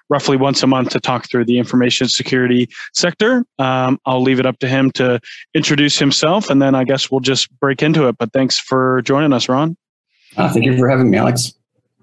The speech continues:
Speaker 1: Good. Glad to hear it. Um, I guess just to get started, if you're willing to maybe give, like, a brief background on yourself, how you got into security would be helpful, and then maybe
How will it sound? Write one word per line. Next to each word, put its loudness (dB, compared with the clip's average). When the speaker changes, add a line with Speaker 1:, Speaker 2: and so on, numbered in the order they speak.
Speaker 1:
Good. -2
Glad 0
to -2
hear 0
it. -4
Um, 0
I 2
guess 0
just 0
to 0
get -2
started, 0
if -4
you're 2
willing 2
to -4
maybe 0
give, -2
like, -4
a -16
brief -2
background 0
on 2
yourself, 0
how 0
you 2
got 0
into 2
security -2
would 0
be 0
helpful, -2
and 2
then 2
maybe 2